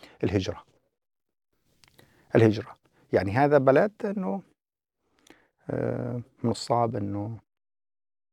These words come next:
آه، تنشئ بيه أو لا، لا شيء، ولكن لأنه تشوف إنه بلد قمعي، بلد إنه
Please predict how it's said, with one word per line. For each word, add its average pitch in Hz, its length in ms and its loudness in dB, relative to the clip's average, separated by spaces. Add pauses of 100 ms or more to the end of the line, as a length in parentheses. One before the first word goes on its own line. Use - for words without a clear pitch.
(400)
آه، 110 120 -4
تنشئ - 420 0
بيه 110 320 -4
أو 101 340 -6 (2250)
لا، 202 160 10
لا 185 120 6
شيء، 131 340 6
ولكن 160 420 4
لأنه 202 340 -2 (100)
تشوف - 640 0 (180)
إنه 156 360 -6 (1040)
بلد 123 260 4
قمعي، 107 480 -4
بلد 104 360 -6
إنه 110 460 -12